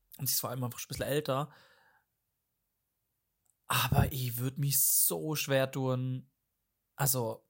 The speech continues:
pff, niemals, also es ist allein schon die Aussicht, wir haben auch einen Wald davor, so die Natur drumherum, die ganzen Erinnerungen,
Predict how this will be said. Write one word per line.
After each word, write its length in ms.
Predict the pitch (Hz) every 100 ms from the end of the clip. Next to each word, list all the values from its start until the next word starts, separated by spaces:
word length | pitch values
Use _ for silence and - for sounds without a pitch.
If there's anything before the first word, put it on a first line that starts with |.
| -
pff, 720 | - - - - - - - _ _ _ _ _ _ _ _ _ _ _ _
niemals, 480 | 160 147 139 151 -
also 120 | 139
es 120 | 139
ist 420 | 139 - - -
allein 240 | - 151 156
schon 120 | 165
die 120 | 165
Aussicht, 640 | 131 143 - 151 143 143 - - - - -
wir 120 | 160
haben 80 | 156
auch 120 | 135
einen 100 | 123
Wald 240 | 139 139 139
davor, 500 | 127 123 120 120 -
so 160 | - 131
die 100 | 139
Natur 380 | 135 143 156
drumherum, 760 | 147 139 135 135 135 131 131 127 _ _ _ _ _ _ _ _ _ _ -
die 60 |
ganzen 300 | 165 180 -
Erinnerungen, 920 | 180 165 170 151 147 147 143 143 143